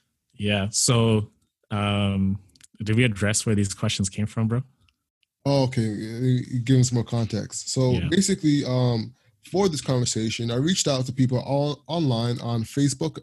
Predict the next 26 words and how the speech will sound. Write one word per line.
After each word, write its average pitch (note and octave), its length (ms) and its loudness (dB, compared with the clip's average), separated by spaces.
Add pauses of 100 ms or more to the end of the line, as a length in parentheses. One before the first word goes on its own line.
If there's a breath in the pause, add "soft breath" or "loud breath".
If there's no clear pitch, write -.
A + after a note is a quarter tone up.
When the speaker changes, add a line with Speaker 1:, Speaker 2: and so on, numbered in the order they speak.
Speaker 2:
and C3 140 -2
Instagram, G#2+ 640 -6 (320 loud breath)
and D3 160 -2
just F3+ 220 2
said, D#3+ 160 -2
"Hey, D3+ 360 2
um, A2 500 -8 (140)
you A#2+ 100 -8
know, B2 120 0
with B2+ 140 0
everything D3+ 280 0
going B2+ 280 4
on, A#2 360 -2 (520)
um, A2 600 -8 (200)
people C#3 180 0
tweeting C3 600 2 (240)
or, A2+ 320 -6 (180)
and A2 440 -8
posting B2 440 -4
on A2 140 -8
Instagram A2+ 500 -6
and G#2 100 -6
LinkedIn, A2+ 600 -4 (400 soft breath)
uh, G#2+ 260 -6
black A#2+ 400 -2
boxes, A2 800 -6